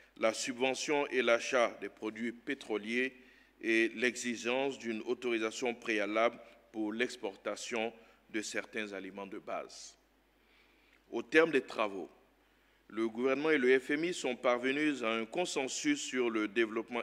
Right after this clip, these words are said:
économique récent, à un consensus sur les développements économiques récents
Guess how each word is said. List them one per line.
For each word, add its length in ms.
économique 540
récent, 520
à 140
un 80
consensus 600
sur 360
les 300
développements 640
économiques 720
récents 540